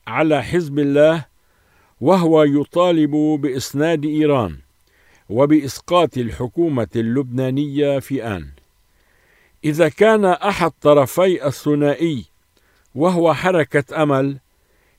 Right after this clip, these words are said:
يرفض خيار الطرف الثاني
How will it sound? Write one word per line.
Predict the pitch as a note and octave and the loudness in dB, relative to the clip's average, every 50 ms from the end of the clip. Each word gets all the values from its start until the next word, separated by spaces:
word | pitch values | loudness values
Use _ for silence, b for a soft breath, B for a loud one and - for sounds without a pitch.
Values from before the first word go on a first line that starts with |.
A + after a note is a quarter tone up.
| - | -8
يرفض | G#2+ C3 F3 G#3 A#3+ - - E3+ F3 D#3 C#3 D#3 D3+ D3+ D3+ D3+ D3+ D3 - _ _ _ _ _ _ _ - | 0 4 4 4 4 4 0 -2 -4 -2 0 0 2 2 2 0 0 -2 -6 _ _ _ _ _ _ _ -16
خيار | - - D3+ D3 D3+ E3+ F#3+ G3 F3+ E3 D3+ | -4 2 2 4 6 6 6 6 6 4 4
الطرف | - _ - D#3+ E3 D#3+ D3 - - | 2 _ 0 2 2 2 2 2 0
الثاني | C3+ - - - D3+ D3 C3+ B2 A#2+ A#2+ A#2+ B2 A#2+ | -8 -8 0 2 4 4 4 2 0 -2 -4 -4 -6